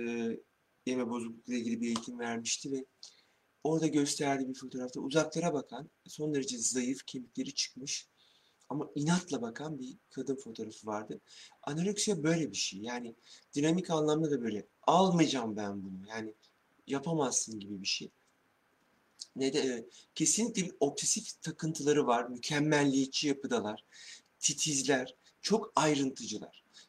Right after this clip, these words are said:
Yemek kendi istedikleri gibi olmazsa, e, işte fırında değil de kızartma yapılırsa, e, bir, bir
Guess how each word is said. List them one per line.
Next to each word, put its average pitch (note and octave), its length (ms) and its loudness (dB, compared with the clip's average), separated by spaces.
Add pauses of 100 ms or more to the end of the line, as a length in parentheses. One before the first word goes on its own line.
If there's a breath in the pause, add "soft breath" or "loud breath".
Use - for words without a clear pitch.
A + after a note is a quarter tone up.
Yemek D3 260 0
kendi C#3 300 -4
istedikleri D3 580 -2
gibi C3+ 180 -2
olmazsa, C#3 800 2 (580 soft breath)
e, - 60 -10
işte - 360 -2
fırında D3+ 480 6
değil D3 280 6
de C#3+ 260 8 (300 soft breath)
kızartma C#3+ 460 4
yapılırsa, C#3+ 760 2 (600 soft breath)
e, - 40 -14 (1160)
bir, A2 320 -2
bir C#3+ 320 4